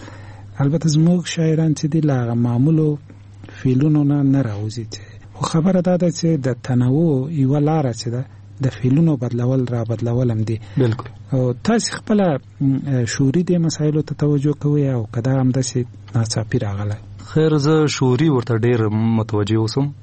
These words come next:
Speaker 1: هم.
Speaker 2: ا، ځینې شاعران وي چې هغوی کله شعر لیکي، نو دومره هغه نه، څه چې ورته راشي، بیا همغه لیکي.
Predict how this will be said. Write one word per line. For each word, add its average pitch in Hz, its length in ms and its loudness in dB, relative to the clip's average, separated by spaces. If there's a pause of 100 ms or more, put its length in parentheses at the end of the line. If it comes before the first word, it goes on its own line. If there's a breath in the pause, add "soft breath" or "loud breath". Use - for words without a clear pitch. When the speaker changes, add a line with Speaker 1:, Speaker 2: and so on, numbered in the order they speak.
(400 loud breath)
Speaker 1:
هم. 135 100 4
Speaker 2:
ا، 127 240 0
ځینې 165 360 0
شاعران 160 440 2
وي 156 120 2
چې - 120 -4
هغوی 135 580 2 (600 loud breath)
کله 135 160 2
شعر 139 320 2
لیکي، 139 220 0
نو 120 200 4
دومره 131 600 0 (240)
هغه 135 140 0
نه، 147 280 4
څه 120 160 -2
چې 139 160 2
ورته 131 180 0
راشي، 131 240 0
بیا 117 120 4
همغه 113 260 0
لیکي. 104 340 -2